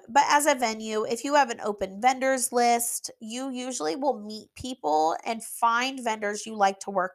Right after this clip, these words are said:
with. Also, a great way to start off a preferred vendors list if you're wanting to have one,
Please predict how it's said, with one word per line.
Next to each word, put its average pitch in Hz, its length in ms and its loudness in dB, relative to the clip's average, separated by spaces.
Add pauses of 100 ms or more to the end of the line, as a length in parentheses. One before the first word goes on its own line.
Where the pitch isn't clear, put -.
(140)
with. - 220 -12 (800)
Also, 302 380 10
a 277 60 4
great 208 460 0
way 208 640 4
to 208 380 -2
start 220 360 2
off 214 240 6
a 214 60 0
preferred 202 520 -4
vendors 196 440 -2
list 202 360 0
if 208 220 -4
you're 214 140 0
wanting 196 400 -6
to 202 80 -8
have 269 400 2
one, 262 400 2